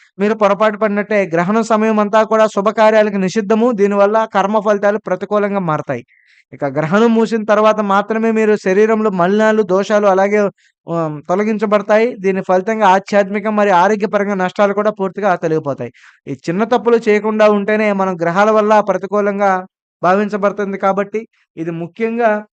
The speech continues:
ఇది మ-, కుంభరాశి వారి యొక్క జీవితంలోనే ఇది గట్టిగా కనపడుతుంది. కాబట్టి గ్రహణ సమయం తర్వాత రాహువు కూడా ప్రత్యేక పూజ చేయండి. ఇక నల్ల నువ్వులు, నల్ల వస్త్రాలు దానం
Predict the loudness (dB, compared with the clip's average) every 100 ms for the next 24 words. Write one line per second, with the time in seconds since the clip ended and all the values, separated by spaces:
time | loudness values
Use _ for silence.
0 | _ -12 -6 -4 -4 -10 _ _ _ -20
1 | -20 _ _ _ _ _ _ -10 -4 0
2 | 0 0 0 0 -2 -4 -6 -4 -4 -4
3 | -4 -4 -4 -4 -4 -4 -6 -4 -4 -4
4 | -4 -4 -4 -4 -6 -6 -8 -10 _ _
5 | _ _ _ _ _ -6 -2 0 0 0
6 | -2 -2 -4 -4 -4 -4 -4 -4 0 0
7 | 0 0 -2 -2 -2 -2 -2 -2 -6 -6
8 | -8 -8 -8 -8 -8 -8 -4 -2 -2 -4
9 | -6 -14 _ _ -12 -8 -6 -2 0 0
10 | 0 2 2 0 2 2 0 0 0 2
11 | 0 0